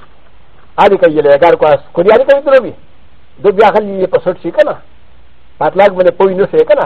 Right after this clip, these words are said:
په وړې وړې په سټ شي، په سټ شي کنه. په بل غور باندې وځي. ا دې کې مکر ته دې چا ته کنه خدعه وته ویل شي. دې څه ته خدعه وته ویل شي. او ته ولګه دا به کنه.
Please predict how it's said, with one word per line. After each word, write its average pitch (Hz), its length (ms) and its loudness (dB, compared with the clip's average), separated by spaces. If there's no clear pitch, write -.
په 156 80 -4
وړې 208 200 4
وړې 185 220 2
په 175 100 -2
سټ 196 180 -6
شي، 185 80 -10
په 175 100 -8
سټ 185 200 -8
شي 160 140 -14
کنه. 104 180 -14
په - 80 -2
بل 196 200 0
غور 156 120 2
باندې 131 200 -4
وځي. 123 300 -6
ا 139 60 0
دې 196 160 2
کې 180 80 2
مکر 202 320 -2
ته 185 180 2
دې 160 220 -2
چا 175 160 2
ته 165 120 -2
کنه 156 200 0
خدعه 147 360 -2
وته 123 180 -2
ویل 120 200 -4
شي. 98 100 -20
دې 143 120 -10
څه 180 80 -6
ته 185 120 -2
خدعه 160 400 2
وته 151 140 -4
ویل 127 160 -10
شي. 98 100 -20
او 139 120 4
ته 466 80 4
ولګه 294 260 4
دا 175 140 4
به 214 160 4
کنه. 285 200 0